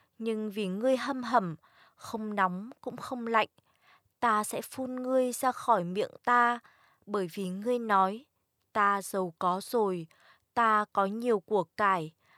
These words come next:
và ta chẳng cần gì nữa.' Nhưng ngươi không biết rằng ngươi đang cùng khốn,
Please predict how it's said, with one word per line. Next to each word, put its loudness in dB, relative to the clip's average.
và 0
ta 0
chẳng -4
cần -4
gì -6
nữa.' -4
Nhưng -2
ngươi 2
không -6
biết -4
rằng 0
ngươi 2
đang 2
cùng -4
khốn, -6